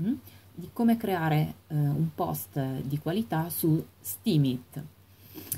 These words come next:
Ultimamente Steemit, eh, sta assistendo a una massiccia adesione da parte dei nuovi arrivati, mm, dei nuovi utenti,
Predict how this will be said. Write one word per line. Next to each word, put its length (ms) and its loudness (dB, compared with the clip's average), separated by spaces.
Ultimamente 680 4
Steemit, 840 0
eh, 240 2
sta 160 0
assistendo 800 0
a 100 -2
una 220 4
massiccia 480 -2
adesione 500 4
da 80 2
parte 340 -2
dei 160 2
nuovi 380 2
arrivati, 640 -6
mm, 80 -2
dei 200 2
nuovi 220 6
utenti, 580 2